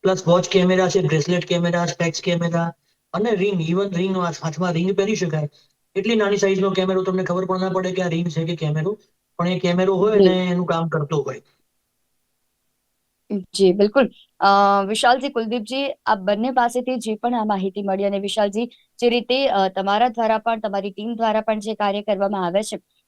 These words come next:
Speaker 2: ખૂબ જ સાવચેતીપૂર્વક આ કામ કરવામાં આવતું હોય છે અને તે લોકોની સુરક્ષા માટે પણ એક મહત્વપૂર્ણ ભાગ ભજવે છે. કુલદીપજી, જે રીતે તમારા દ્વારા ઇવેન્ટ આ વખતે પ્લાન કરવામાં આવ્યો છે, આશા રાખીએ છીએ કે, અ, કોઈ પણ પ્રકારની અનિચ્છનીય ઘટના ન બને ને જે રીતે સુરક્ષાનું પણ ધ્યાન રાખવામાં આવ્યું છે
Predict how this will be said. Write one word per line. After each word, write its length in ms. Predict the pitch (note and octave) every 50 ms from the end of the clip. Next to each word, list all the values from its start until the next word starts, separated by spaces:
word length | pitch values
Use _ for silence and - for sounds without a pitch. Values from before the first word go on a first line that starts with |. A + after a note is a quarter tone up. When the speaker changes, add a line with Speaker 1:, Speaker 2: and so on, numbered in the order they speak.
| _ _ -
Speaker 2:
ખૂબ 140 | C#4 B3+
જ 80 | E4 B3
સાવચેતીપૂર્વક 920 | - - A#3+ G#3+ G#3+ G#3+ - C#4+ C#4+ C#4+ C#4 - C4 B3+ A3+ A#3+ B3+ B3+ C4
આ 80 | A#3+
કામ 240 | A#3+ A#3+ A3+ A3+ A3+
કરવામાં 380 | G#3+ A3 G#3 G#3 A3 A3 A3+ A3
આવતું 240 | G3+ G3 - G#3+ G#3+
હોય 80 | A3
છે 120 | G#3+ - B3
અને 140 | B3 B3
તે 140 | A#3+ A#3+ A#3
લોકોની 360 | A3 G3+ F#3+ - A3 A3 A3+
સુરક્ષા 440 | A#3 - G3 F#3 F#3+ G3 - - A#3+
માટે 260 | A#3 A3 G#3 G#3 A3+
પણ 160 | A3+ - B3 A#3+
એક 80 | A#3 A#3
મહત્વપૂર્ણ 540 | A3+ G3+ G#3 G#3 G#3+ A3 A3+ - A3 G#3+ A3
ભાગ 220 | G#3+ G#3 G3 F#3+
ભજવે 260 | F#3+ G3 F#3 F3+ G3
છે. 160 | F#3+ - A3 A3 A3 _ _ _ _ _ _
કુલદીપજી, 360 | A#3+ A#3+ A3+ C4+ A#3 G#3+ D4
જે 180 | A#3+ A3 C4+ A#3+
રીતે 200 | B3+ - C4+ C4+
તમારા 340 | C4+ A#3+ G#3+ G#3 G#3+ A3+
દ્વારા 300 | A#3 A3 A3+ A3+ A3 A3+
ઇવેન્ટ 360 | A3+ G#3+ F#3+ F#3 G#3+ A3+ A3 A#3
આ 80 | G#3+
વખતે 320 | G3 G#3 G3 A3 G#3 G#3 G3+
પ્લાન 240 | - G#3 G3+ G3+
કરવામાં 380 | G3 - G3+ G3 G3+ G#3+ G#3 F#3+
આવ્યો 180 | F#3+ F3+ G3 G#3
છે, 120 | - A#3
આશા 220 | G#3 G3 - A#3
રાખીએ 320 | A3 G#3+ G3+ G3+ - C4 C#4
છીએ 160 | - C#4+ C#4
કે, 260 | B3+ C#4+ C#4+ D4+ D4 - - _ _ _
અ, 260 | - - G3+ G#3 G#3 G#3+
કોઈ 180 | - C4+ C4+
પણ 180 | C4+ C#4 C#4+ C#4
પ્રકારની 360 | - A#3 A3+ A#3+ A3+ A#3 A3+
અનિચ્છનીય 380 | G#3+ G3+ G3 F#3+ - - A3+ G3
ઘટના 340 | F#3+ G3 F#3 - A3 A3+
ન 80 | A#3 B3
બને 240 | A3+ A#3 A#3+ C#4 D4
ને 100 | C#4+ C4
જે 160 | A3 A#3 A3+
રીતે 220 | G#3 A3 - A3+
સુરક્ષાનું 580 | A3+ - G#3 F#3+ F#3+ F#3+ - - C4 C4 C#4+ D4
પણ 140 | C#4+ C4+ C4
ધ્યાન 280 | B3+ A#3 A#3 G#3 G3+
રાખવામાં 360 | G#3 G3+ G3 - G#3+ G#3+ G3+ F#3+
આવ્યું 200 | F#3 F#3 G#3 B3
છે 180 | - A#3+ -